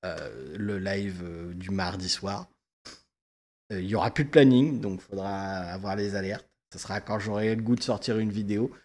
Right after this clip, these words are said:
Je peux sortir, par exemple, là, euh, Devil May Cry actuellement, euh, j'y joue beaucoup. Je peux, je pourrais sortir cinq vidéos d'affilée de Devil May Cry et zéro vidéo de Saint Seiya.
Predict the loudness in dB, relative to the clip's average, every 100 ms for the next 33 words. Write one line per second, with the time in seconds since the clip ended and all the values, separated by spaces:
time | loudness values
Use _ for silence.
0 | _ _ -8 0 2 2 -2 0 0 0
1 | 2 0 2 0 0 0 0 0 -2 -2
2 | -2 0 0 0 0 0 0 -2 -4 -4
3 | -2 -2 0 -2 -4 -8 -10 -6 -4 -4
4 | -4 -4 -6 -6 -8 -8 -8 -8 -4 -2
5 | -2 -4 -4 2 6 6 6 4 6 4
6 | 2 0 0 0 0 0 -2 -2 -2 0
7 | 0 -2 -2 -2 -2 -2 -2 -2 -2 -2
8 | -4 -2 -4 -4